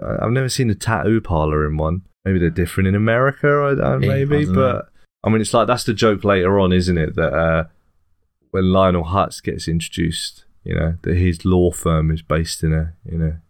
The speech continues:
Speaker 1: in a mall, in a shopping centre.
Speaker 2: Mm.
Speaker 1: So what's the quality of a tattoo parlour in a mall?
Speaker 2: <laughs> Yeah.
Speaker 1: I mean, 'cause malls cost a lot of money to, to rent in.
Speaker 2: Probably be more higher quality
Speaker 1: Yeah, you would have thought so,
Speaker 2: than
Speaker 1: right?
Speaker 2: a lawyer's.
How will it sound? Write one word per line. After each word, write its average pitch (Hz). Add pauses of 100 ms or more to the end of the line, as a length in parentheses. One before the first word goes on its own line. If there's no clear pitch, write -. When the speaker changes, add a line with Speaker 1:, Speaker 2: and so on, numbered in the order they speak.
(160)
Speaker 1:
in 82
a 80
mall, 80 (380)
in 85
a 80
shopping 80
centre. 80
Speaker 2:
Mm. 92 (360)
Speaker 1:
So -
what's 117
the -
quality 113
of 95
a 95
tattoo 101
parlour 76
in 76
a 76
mall? 78 (200)
Speaker 2:
<laughs> -
Yeah. 87 (500)
Speaker 1:
I 92
mean, 95
'cause 151
malls 190
cost -
a 214
lot -
of 160
money 87 (500)
to, 98
to 95
rent 117
in. 95
Speaker 2:
Probably 104
be 95
more 92
higher 95 (380)
quality - (100)
Speaker 1:
Yeah, 262
you 170
would 240
have 220
thought 240
so, 85
Speaker 2:
than 82 (160)
Speaker 1:
right? 90
Speaker 2:
a -
lawyer's. 90